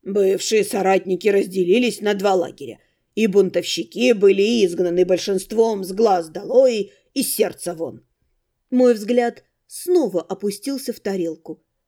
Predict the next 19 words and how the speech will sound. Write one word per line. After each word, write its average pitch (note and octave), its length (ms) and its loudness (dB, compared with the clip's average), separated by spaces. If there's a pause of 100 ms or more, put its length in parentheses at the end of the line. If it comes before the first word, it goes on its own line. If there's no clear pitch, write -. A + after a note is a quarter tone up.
(180)
Заливной G#3+ 560 2
осетр G3 760 -2 (280)
лежал G3 420 2
нетронутым. G3 760 -6 (880)
В C4+ 160 -2
экранизированной B3 880 0
истории A3 640 -2
анархисты B3 580 -4
не B3 140 -2
пропали. G#3+ 600 -10 (300)
Более C#4 380 4
того, F#3+ 400 -2 (200)
они B3+ 240 -2
стали B3+ 340 -4
могущественной B3 920 0
оппозицией, A#3+ 1000 -4 (300)
и C4 160 2
противоборствующие C4+ 1200 -2
стороны F4 560 0